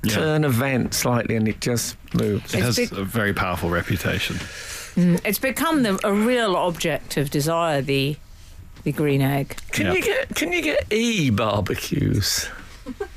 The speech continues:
Speaker 3: What?
Speaker 1: E-barbecue, online only barbecue.
Speaker 2: No, I mean, but you remember,
Speaker 3: What?
Speaker 2: do you remember when vapes were called e-cigarettes?
Speaker 1: <laughs> Oh, I see.
Speaker 2: 'Cause I was thinking, when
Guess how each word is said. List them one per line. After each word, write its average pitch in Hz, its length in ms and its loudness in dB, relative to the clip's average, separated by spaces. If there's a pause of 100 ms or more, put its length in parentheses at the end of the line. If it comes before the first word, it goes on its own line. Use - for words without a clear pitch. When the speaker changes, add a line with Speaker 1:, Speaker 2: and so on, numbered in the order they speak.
(140)
Speaker 3:
What? 165 180 2
Speaker 1:
E-barbecue, 98 460 0
online 120 440 2
only 123 220 2
barbecue. 123 380 0
Speaker 2:
No, 226 240 2
I 208 60 2
mean, 233 240 2
but 214 240 0
you 214 60 2
remember, 277 280 2
Speaker 3:
What? 427 640 0
Speaker 2:
do - 80 0
you 330 80 2
remember 415 280 4
when 247 200 2
vapes 185 680 0
were 135 120 2
called 131 380 2
e-cigarettes? 131 1120 2
Speaker 1:
<laughs> - 0 -
Oh, 640 40 0
I - 20 0
see. - 80 -2
Speaker 2:
'Cause - 140 0
I 247 160 2
was 240 160 0
thinking, 220 400 2
when 202 280 0